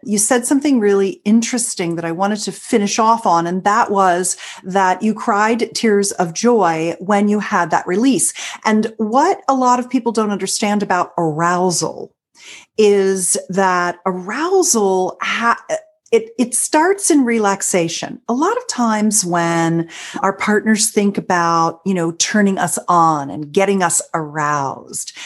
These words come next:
they, they, they're very well intentioned, but, but for most of us, we have testosterone, you know, dominant,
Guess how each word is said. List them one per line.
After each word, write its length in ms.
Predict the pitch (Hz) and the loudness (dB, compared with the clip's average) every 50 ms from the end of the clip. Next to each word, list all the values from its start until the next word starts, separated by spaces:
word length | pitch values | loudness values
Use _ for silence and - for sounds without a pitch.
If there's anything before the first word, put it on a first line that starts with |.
| - - | -6 0
they, 220 | - 214 208 202 196 | 2 2 2 2 2
they, 280 | 180 220 202 202 196 - | 2 2 2 2 -2 -2
they're 160 | - 220 214 196 | -2 0 0 2
very 320 | 190 233 262 294 339 339 | 2 0 2 2 2 2
well 220 | 269 269 254 240 | 2 2 2 2
intentioned, 880 | 233 220 208 220 - - 220 226 214 220 220 - - - - - 165 - | 2 0 0 -2 -6 -4 -2 0 0 0 -2 -2 -6 -8 -8 -10 -6 -6
but, 180 | 202 - - _ - 165 | -6 -6 -6 _ -8 -6
but 260 | - - - _ _ _ _ - | -6 -6 -6 _ _ _ _ -2
for 120 | - 262 | 2 4
most 320 | 254 294 339 370 - - | 4 4 4 2 0 -2
of 40 | 330 | -4
us, 140 | 320 - - | -4 -4 -2
we 80 | 247 233 | 0 -2
have 140 | 226 226 | -2 -2
testosterone, 1040 | - 311 294 - - - 202 190 196 190 - - 196 180 170 165 165 160 156 160 160 160 _ _ _ _ _ _ _ _ _ | -2 -4 -4 -2 -2 0 0 0 0 -2 -4 -4 -4 -4 -2 -2 -4 -4 -4 -6 -8 -10 _ _ _ _ _ _ _ _ _
you 100 | 185 185 | -6 -4
know, 200 | 175 165 160 160 | -2 -2 -2 -4
dominant, 640 | 156 - 190 175 170 175 170 170 160 160 160 156 | -2 0 0 2 2 2 2 2 0 -2 -2 -4